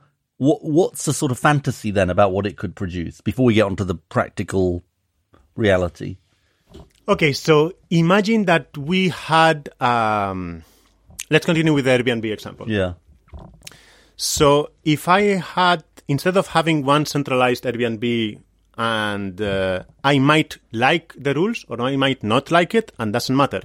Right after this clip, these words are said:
Speaker 2: I have to use that one because there is nothing else, right? Um, instead of that, I, for example, arrive to a new city and there are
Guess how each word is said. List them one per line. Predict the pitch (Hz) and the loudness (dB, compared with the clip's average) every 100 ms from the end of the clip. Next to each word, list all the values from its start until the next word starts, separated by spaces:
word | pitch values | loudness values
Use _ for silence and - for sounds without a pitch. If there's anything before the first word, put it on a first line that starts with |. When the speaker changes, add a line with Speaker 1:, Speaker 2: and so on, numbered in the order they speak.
| - | -6
Speaker 2:
I | 104 | -6
have | 90 120 - | -2 -2 -2
to | 110 | -6
use | 104 98 | -2 0
that | 117 - | 0 0
one | 120 | -2
because | 98 95 85 | -4 -6 -6
there | 92 | -6
is | 87 | -6
nothing | 85 90 | -10 -12
else, | 87 - - | -14 -16 -16
right? | 55 _ _ _ - - - _ _ _ - | -18 _ _ _ -20 -20 -20 _ _ _ -2
Um, | 139 135 131 131 123 127 - | 2 4 4 2 2 -2 -4
instead | 170 156 220 | -2 0 2
of | 220 131 | 2 4
that, | 135 240 - - - | 4 4 -2 -14 -4
I, | 160 | -2
for | 160 160 | -2 -4
example, | - 160 151 | -2 -2 0
arrive | 135 135 139 | 2 2 0
to | 151 | 0
a | |
new | 131 127 | -2 -2
city | 208 185 | -2 0
and | 165 | 0
there | 151 | 2
are | 151 | 0